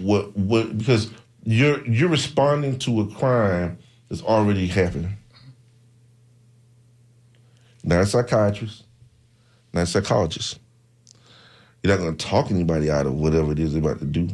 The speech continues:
Not likely. You're responding to some, something that has already happened. So now you gotta hunt, literally, hunt, detect,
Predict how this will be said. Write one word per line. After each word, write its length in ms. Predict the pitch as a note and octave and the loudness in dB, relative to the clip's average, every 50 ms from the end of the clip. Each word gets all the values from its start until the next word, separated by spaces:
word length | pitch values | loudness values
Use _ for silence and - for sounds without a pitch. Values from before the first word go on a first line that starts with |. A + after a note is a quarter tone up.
| - - | -6 -4
Not 220 | - E2+ E2 D2+ | 0 0 0 2
likely. 400 | D2+ E2+ F2+ F#2 - - - G#2 - - _ _ _ _ _ _ _ _ _ _ _ _ _ _ _ _ _ _ | 2 2 0 0 -2 -6 -12 -14 -14 -18 _ _ _ _ _ _ _ _ _ _ _ _ _ _ _ _ _ _
You're 120 | - G2 G2+ | 0 0 2
responding 440 | F#2+ F2+ - A#2 G#2 F#2+ F2+ F2 E2+ | 2 2 2 2 2 2 2 0 -2
to 60 | F2 | -2
some, 460 | - - F#2 F2 F2 E2+ E2 - - - _ _ _ _ _ | 0 0 2 2 2 0 -2 -4 -10 -18 _ _ _ _ _
something 340 | - - - G#2+ G2 F#2+ F#2 F2+ | -4 0 0 2 2 2 2 0
that 80 | F2 | 0
has 140 | E2 D#2+ D2 | 0 0 0
already 300 | D2 E2+ F2 D#2 C#2+ C#2 | 0 0 0 0 -2 -4
happened. 400 | - - A2 G#2+ G#2 - - - - - _ _ _ _ _ _ _ _ _ _ - - _ - - - - - _ _ _ | -2 -2 -2 -2 -2 -6 -12 -16 -18 -20 _ _ _ _ _ _ _ _ _ _ -20 -20 _ -20 -20 -20 -20 -20 _ _ _
So 160 | - - - | -4 0 2
now 180 | F2 F2 G2+ G#2+ | 4 6 6 6
you 180 | G#2+ G#2+ G#2 | 6 6 4
gotta 180 | G#2 F#2 D#2+ D#2 | 4 2 2 0
hunt, 540 | D2+ - - C3+ B2 G#2 - - - - - - _ _ _ _ _ _ _ | -2 -2 0 2 2 2 0 -4 -8 -10 -12 -16 _ _ _ _ _ _ _
literally, 440 | F2 F#2+ G#2+ G#2 F#2+ F2 D2+ D#2+ - - - - _ _ _ _ _ _ _ _ - | 0 2 2 2 2 0 -4 -6 -10 -14 -18 -20 _ _ _ _ _ _ _ _ -2
hunt, 240 | A2+ A2+ A2+ - - - _ _ _ _ _ _ _ _ _ _ _ - F#2+ | -2 -2 -2 -6 -12 -20 _ _ _ _ _ _ _ _ _ _ _ -6 -2
detect, 600 | G2 G#2 G#2 G#2 - - C#3+ F#2+ - - - | 0 0 0 0 0 2 2 2 0 -2 -10